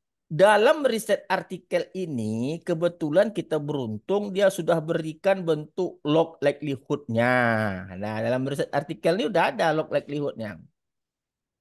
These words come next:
Karena riset artikel yang baik, dia akan pasti berikan bentuk log likelihood. Oke, ini log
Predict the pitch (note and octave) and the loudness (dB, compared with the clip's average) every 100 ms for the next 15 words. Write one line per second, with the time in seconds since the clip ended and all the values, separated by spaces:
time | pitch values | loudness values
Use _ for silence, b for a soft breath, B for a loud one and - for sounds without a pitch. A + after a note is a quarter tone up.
0 | _ _ - D3 G#3 G#3+ G3 - D#3+ D#3+ | _ _ 2 6 6 6 2 4 0 0
1 | D#3 D#3 D#3 C#3+ B2+ A2+ E3+ - D3 D#3+ | 0 2 2 2 0 2 0 0 2 2
2 | D3+ C#3+ D#3 B2+ F#3 E3 D3 D3 C#3 D#3 | 2 -4 -8 -6 -6 -2 0 0 2 2
3 | D3 C3+ C3 C#3+ - C3 - C3+ - A2+ | 2 -4 -4 -6 -2 -2 -2 -12 -8 -10
4 | F#2+ A2+ A2+ G#2 G2 G2 F#2+ G#2 D3 C#3 | -2 0 2 0 -2 -8 -12 0 4 4
5 | F2+ _ _ - A2 B2 A#2+ | 0 _ _ -12 -4 -2 -2